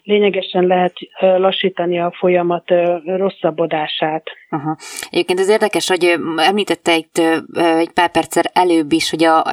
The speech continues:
Speaker 2: a táplálkozásunk nem olyan, mint amilyennek kellene, hogy
Speaker 1: Igen.
Speaker 2: legyen, és ez hozzájárul, és hogy a kezelésben is megjelen egyébként a diéta, illetve ez a speciális élelmiszer, vagy ki-, táplál-, ét-, étrendkiegészítőnek a, a hozzáadása, hogy igazából mi az összefüggés a között, hogy mit teszek meg,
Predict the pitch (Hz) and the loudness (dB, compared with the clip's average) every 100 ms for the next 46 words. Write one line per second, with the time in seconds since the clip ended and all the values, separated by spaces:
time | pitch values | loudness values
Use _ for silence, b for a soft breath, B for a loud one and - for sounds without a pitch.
0 | - - - 170 - 143 - 156 147 160 | -4 -4 0 0 0 -4 -2 -2 -2 -4
1 | 160 151 143 143 143 147 151 156 151 147 | -2 0 0 0 0 -2 -2 -2 0 -2
2 | 143 170 151 151 156 165 196 190 175 175 | 0 0 2 2 2 2 2 0 -2 -2
3 | 202 190 147 151 147 151 165 B B B | -2 0 0 2 0 0 -2 B B B
4 | B 151 180 175 233 208 143 151 151 - | B 0 2 2 2 2 0 -2 -4 -2
5 | 160 151 147 151 123 147 156 - 156 - | -2 0 0 0 -2 -2 -2 -2 -6 -6
6 | - 165 165 165 170 180 160 151 160 165 | -2 0 4 4 4 2 0 0 -2 -2
7 | - 165 - 165 156 - 165 156 156 156 | 0 -2 0 -2 0 0 0 0 0 0
8 | 147 151 - 156 143 143 165 160 156 - | 0 -2 -4 -4 -2 0 0 0 -4 -4
9 | - 147 151 - - 170 160 151 151 156 | -8 -6 -6 -6 -4 -2 0 -4 0 0
10 | 151 - 151 156 151 151 156 151 - 156 | 0 -4 -6 -4 -4 0 0 0 -2 -4
11 | 165 165 160 156 151 - 165 - B B | -2 0 2 2 0 2 -2 -2 B B
12 | 160 165 160 175 202 202 151 - 160 156 | -2 0 2 2 2 2 0 -2 -6 -2
13 | 151 147 - - 160 160 151 156 151 - | 0 0 0 -2 -2 -2 -2 -4 -4 -4
14 | 147 165 147 | -4 -2 -2